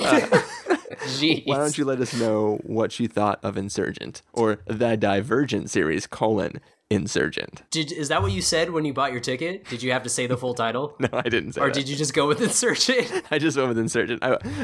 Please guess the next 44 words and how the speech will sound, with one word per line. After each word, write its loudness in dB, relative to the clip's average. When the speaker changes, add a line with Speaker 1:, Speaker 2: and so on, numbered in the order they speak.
Speaker 1:
I, 2
I 2
thought 2
Speaker 2:
Okay, 4
Speaker 1:
about 2
it. 2
Speaker 2:
good. -10
Speaker 1:
I 2
thought 2
about 4
it, 2
but 4
I 2
Speaker 2:
<laughs> -
Speaker 1:
figured 2
if 2
I, 2
st-, -8
like, 0
halfway 0
through 2
saying 2
the 2
word 2
die, 2
somebody 2
would 4
have -2
been 2
like, 0
"You 2
mean 2
Insurgent?" 0
So 0
I, 2
I 2
Speaker 2:
Dude. 0
Speaker 1:
didn't, -4
uh, -2
Speaker 2:
No, 0
I 4
thought 2
of -2
you 0